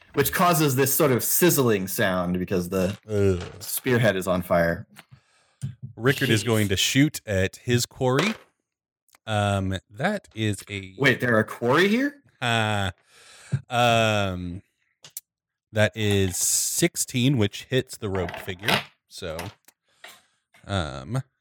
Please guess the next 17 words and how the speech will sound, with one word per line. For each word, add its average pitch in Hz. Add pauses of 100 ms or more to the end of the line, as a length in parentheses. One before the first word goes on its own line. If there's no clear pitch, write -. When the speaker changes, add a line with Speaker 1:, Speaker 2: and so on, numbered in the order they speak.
(400)
Speaker 2:
six -
damage. 87 (360)
You 139
know, 131
slow 196
and 196
steady 123 (100)
is 110
gonna 113
win 117
this 117
race, 107 (140)
you 110
know. 107 (240)
Speaker 1:
<laughs> 127
Speaker 2:
Um, 104 (1600)
Barrick. 151